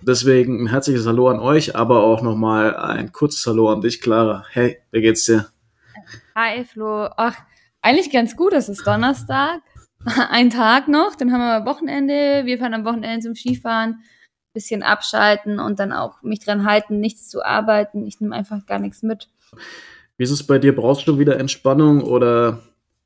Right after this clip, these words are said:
Speaker 1: hast du eigentlich noch ein bisschen Energie im Tank seit den letzten Ferien?
Speaker 2: Boah, also die erste Woche war schon wieder so heftig, dass ich nach der ersten Woche schon wieder dachte, okay, ich könnte Ferien brauchen.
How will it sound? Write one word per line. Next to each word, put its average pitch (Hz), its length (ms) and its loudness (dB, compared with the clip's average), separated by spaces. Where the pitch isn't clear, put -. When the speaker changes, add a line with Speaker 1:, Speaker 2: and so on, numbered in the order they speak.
Speaker 1:
hast 113 240 -6
du 117 80 -2
eigentlich 117 420 -2
noch 117 240 0
ein 120 80 -2
bisschen 117 260 0
Energie 113 380 -2
im 110 140 -2
Tank 113 420 -6
seit - 380 -4
den 110 300 0
letzten 113 340 -4
Ferien? 113 580 2
Speaker 2:
Boah, 90 260 0
also 214 280 0
die 208 140 -6
erste 247 320 0
Woche 262 200 -2
war 233 120 -2
schon 226 160 -2
wieder 214 140 -4
so 254 340 0
heftig, 240 680 -6
dass 226 120 -4
ich 214 60 -2
nach 214 140 -2
der 214 120 -4
ersten 240 300 0
Woche 214 160 0
schon 202 100 -6
wieder 202 100 -2
dachte, 196 320 -4
okay, 196 160 -4
ich 202 180 -6
könnte 202 240 -6
Ferien 214 400 -2
brauchen. 226 460 0